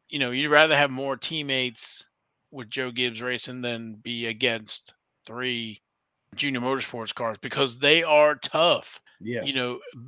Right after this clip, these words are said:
Speaker 1: uh, Josh Berry and Noah Gragson, we know what Noah's <laughs> done, Mister October Junior or Mister September Junior, right?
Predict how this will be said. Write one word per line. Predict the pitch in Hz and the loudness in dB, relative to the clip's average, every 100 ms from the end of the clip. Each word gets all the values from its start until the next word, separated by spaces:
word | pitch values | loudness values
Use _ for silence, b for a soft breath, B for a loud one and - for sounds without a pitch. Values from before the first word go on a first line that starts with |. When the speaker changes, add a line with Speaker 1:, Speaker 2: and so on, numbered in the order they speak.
| - | -4
Speaker 1:
uh, | 143 | -2
Josh | 117 143 151 131 | 4 6 6 4
Berry | 156 127 143 143 131 - _ | 0 0 0 -2 -6 -14 _
and | 123 | -4
Noah | 123 143 143 | 0 2 4
Gragson, | 147 156 - 120 | 6 6 4 -2
we | 135 | -2
know | 165 156 190 | 2 4 4
what | 185 143 | 4 0
Noah's | 131 123 123 | 0 -2 -2
<laughs> | 120 135 | -2 -2
done, | 160 135 131 - _ _ | 0 -2 -6 -12 _ _
Mister | 139 143 - 151 143 | -6 -6 -4 -2 0
October | 131 - 143 135 127 123 113 | 0 -2 -6 -4 -4 -6 -10
Junior | 110 143 143 127 113 110 110 | -8 -6 -4 -8 -10 -12 -14
or | 127 | -8
Mister | 135 143 139 | -4 -4 -2
September | 117 123 147 147 127 | -2 0 2 0 -2
Junior, | 113 120 113 110 | -6 -8 -6 -4
right? | 117 127 | -4 -4